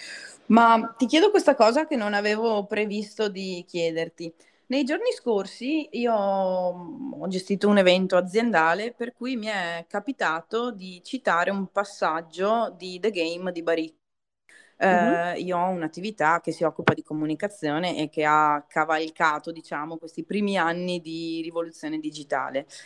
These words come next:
Speaker 1: E venendo da un percorso umanistico, mm, mi sono spesso chiesta quanto di quel percorso, eh, dovessi, eh, inserire all'interno dei progetti di comunicazione aziendale che gestisco.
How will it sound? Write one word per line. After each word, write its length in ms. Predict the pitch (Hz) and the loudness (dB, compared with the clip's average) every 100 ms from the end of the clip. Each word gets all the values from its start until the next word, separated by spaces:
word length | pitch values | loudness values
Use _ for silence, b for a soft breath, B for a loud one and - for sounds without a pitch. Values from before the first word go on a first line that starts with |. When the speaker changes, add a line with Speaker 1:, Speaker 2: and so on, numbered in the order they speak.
| b b b | b b b
Speaker 1:
E 460 | - 202 196 190 185 | 0 2 2 2 2
venendo 300 | 220 262 175 | 4 4 4
da 100 | 170 | 2
un 100 | 175 | 0
percorso 720 | 202 208 208 190 - 156 156 | -4 -2 -2 -2 -4 -4 -2
umanistico, 1000 | 175 214 262 160 160 190 185 214 226 214 185 | -2 0 0 0 -2 -4 -2 0 0 -2 -6
mm, 160 | 180 | -8
mi 100 | 180 | -8
sono 220 | 180 190 196 | -8 -8 -10
spesso 500 | - 254 247 - 202 | -4 -2 0 -2 -4
chiesta 720 | 196 165 165 - 190 208 - _ - | -2 -2 -2 2 4 4 0 _ 2
quanto 680 | 254 233 220 196 180 160 180 | 4 6 2 -4 -4 -6 -8
di 140 | 190 | -12
quel 220 | 190 185 175 | -2 -2 4
percorso, 880 | 240 247 196 175 170 - 190 208 208 _ _ _ | 2 2 -2 -2 -4 -4 0 0 -4 _ _ _
eh, 540 | - 185 170 165 165 175 | 0 2 4 2 0 -2
dovessi, 800 | 180 233 196 185 - - 208 196 _ - | 0 0 0 -4 -10 -10 -8 -8 _ -14
eh, 480 | 170 165 160 165 156 | -6 -4 -4 -6 -2
inserire 720 | 208 202 - 226 175 165 190 | 0 2 4 2 2 2 2
all'interno 920 | 202 214 247 240 170 151 156 170 180 151 | 2 0 0 2 2 2 0 -4 -4 -6
dei 360 | 139 139 165 147 - _ _ | -10 -10 -10 -12 -20 _ _
progetti 600 | - - 131 - - 160 | 2 2 -12 -12 -6 -4
di 60 | 139 | -2
comunicazione 640 | 143 143 143 175 - 135 | -2 0 0 -2 0 0
aziendale 460 | 156 226 214 135 143 | 2 4 6 4 2
che 100 | 147 | -4
gestisco. 600 | 147 - 143 127 - 139 | -4 -6 -8 -8 -10 -10